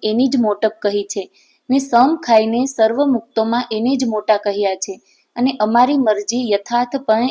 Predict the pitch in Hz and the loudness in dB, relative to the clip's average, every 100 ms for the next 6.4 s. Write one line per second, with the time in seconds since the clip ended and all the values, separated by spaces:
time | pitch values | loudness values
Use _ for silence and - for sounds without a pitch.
0 | - 233 226 233 226 202 190 190 - 185 | 0 0 2 0 -2 -2 -4 -6 -8 -10
1 | _ _ _ - 226 277 269 254 269 214 | _ _ _ -4 -2 -2 -2 0 0 0
2 | 226 262 - 220 233 269 220 208 247 190 | 2 2 0 -4 -4 -2 -2 -2 -4 2
3 | 214 233 269 208 190 - 214 247 269 - | 2 2 0 0 -4 -6 -4 -4 -8 -20
4 | _ 254 285 285 233 - 311 294 220 202 | _ -2 0 0 -4 -4 -4 0 2 2
5 | 269 226 202 226 277 214 202 190 208 202 | -2 -2 -2 -2 -10 -2 0 0 -2 -4
6 | - 196 - 190 | -4 -6 -4 -4